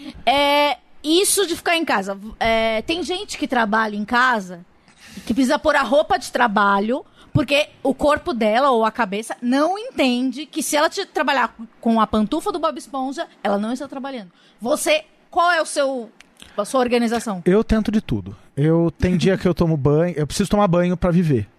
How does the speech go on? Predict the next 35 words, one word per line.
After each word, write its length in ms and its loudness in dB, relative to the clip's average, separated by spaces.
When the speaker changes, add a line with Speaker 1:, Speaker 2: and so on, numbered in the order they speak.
Speaker 2:
Eu, 80 0
então, 180 2
Speaker 1:
Tá. 100 2
Speaker 2:
acordo, 340 2
se 120 -2
eu 60 2
não 120 2
tomar 180 2
banho, 160 2
o 40 -2
Pedro 240 2
fala, 320 0
"Melhor 360 2
do 80 -2
que 80 -8
remédio 560 2
é 120 2
você 280 0
tomar 200 2
banho." 300 0
Então, 120 0
a 60 2
gente 180 0
tava 180 2
viajando, 640 2
e 760 2
quando 140 -2
você 60 -10
tá 60 2
viajando, 340 2
você 60 0
acorda 240 0
super 260 0
cedo 480 -2
pra 140 -12